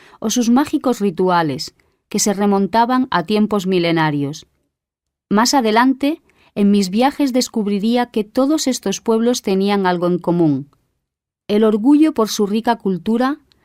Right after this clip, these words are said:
el respeto a sus tradiciones y su lucha permanente por mantener sus señas de identidad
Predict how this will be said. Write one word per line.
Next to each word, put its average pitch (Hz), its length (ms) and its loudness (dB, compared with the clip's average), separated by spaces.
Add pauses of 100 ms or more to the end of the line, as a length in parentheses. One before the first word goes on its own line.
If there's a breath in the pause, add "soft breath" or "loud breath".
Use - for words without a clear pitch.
(200)
el 202 140 0
respeto 226 480 0
a 262 60 2
sus 214 240 -2
tradiciones 226 880 -2 (440)
y 226 100 -2
su 247 140 0
lucha 294 320 2
permanente 247 720 2
por 220 260 -2
mantener 196 640 0
sus - 220 -4
señas 240 400 2
de 202 120 -2
identidad 185 640 0